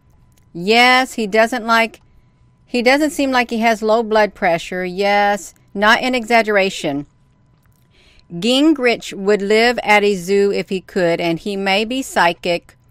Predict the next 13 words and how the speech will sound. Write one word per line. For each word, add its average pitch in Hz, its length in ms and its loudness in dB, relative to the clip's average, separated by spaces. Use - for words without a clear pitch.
He 226 200 -4
clearly 247 420 0
has 240 260 2
U 220 100 0
F 226 180 2
O 226 140 2
connections, 190 600 -4
at 196 160 -4
least 208 260 -4
one 226 320 0
on 220 240 -2
the 226 80 -4
moon. 175 560 -2